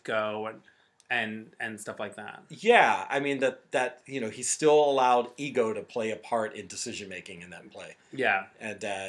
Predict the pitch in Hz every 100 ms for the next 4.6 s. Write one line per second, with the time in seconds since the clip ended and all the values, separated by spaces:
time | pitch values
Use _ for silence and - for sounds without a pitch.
0 | 98 123 117 - 120 139 190 165 160 139
1 | 123 110 - _ _ _ _ _ _ _
2 | - 120 180 190 175 165 - 156 156 156
3 | - 139 - 131 123 120 110 107 104 -
4 | - _ 143 123 110